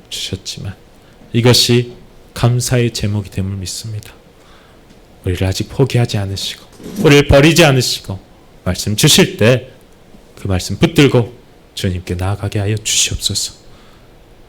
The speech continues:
주님께 무릎 꿇는 남은 자들로 우리가 살 수 있도록 우리 개포제일교회 다시 세워지고 주님께 영광을 돌리는 교회 될 수 있도록, 모든 지체들 될 수 있도록 주님, 은혜를 허락하여 주시옵소서.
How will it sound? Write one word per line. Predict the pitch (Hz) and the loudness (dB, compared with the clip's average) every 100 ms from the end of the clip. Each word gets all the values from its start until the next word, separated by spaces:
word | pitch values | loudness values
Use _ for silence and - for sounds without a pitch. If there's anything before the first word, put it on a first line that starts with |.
| - - | -20 -20
주님께 | - 92 - 95 | -10 -8 -4 0
무릎 | 113 139 139 | 4 4 4
꿇는 | 147 147 156 98 - - - - _ _ _ _ _ - | 4 4 4 0 -8 -20 -20 -20 _ _ _ _ _ 0
남은 | 117 127 131 127 | 6 6 6 6
자들로 | 123 117 107 101 - - - - - - | 4 4 2 0 -6 -16 -20 -20 -20 -12
우리가 | 92 90 85 | -10 -8 -4
살 | 110 | -4
수 | 104 - | -4 -6
있도록 | 95 - - - - - - _ - | -8 -8 -14 -14 -18 -20 -20 _ -4
우리 | 110 | 2
개포제일교회 | 131 135 156 160 160 156 160 160 160 - _ _ | 4 6 6 6 6 4 4 2 -6 -20 _ _
다시 | 110 101 98 92 | 0 0 -2 -4
세워지고 | - 127 127 123 - 92 - - - | -2 2 2 2 -4 -8 -8 -20 -14
주님께 | - 127 139 | 0 2 6
영광을 | 127 120 120 120 113 | 6 6 4 4 4
돌리는 | 95 95 101 107 95 - - - - | 2 2 2 0 -2 -14 -20 -20 -4
교회 | - 101 110 | 2 4 4
될 | 107 107 | 2 -2
수 | - | -4
있도록, | 104 - - - - - | -8 -10 -14 -14 -18 -8
모든 | - 139 151 160 | 2 6 6 6
지체들 | 143 - 131 143 | 4 4 4 6
될 | 113 113 | 6 4
수 | - | 4
있도록 | 120 90 - 95 95 - - | 2 2 0 -2 -2 -12 -20
주님, | - 98 92 | 0 2 4
은혜를 | 110 110 113 | 4 6 6
허락하여 | 98 104 - 95 95 | 4 2 4 4 4
주시옵소서. | - 92 - 90 - - - | 2 -2 0 -2 -4 -6 -8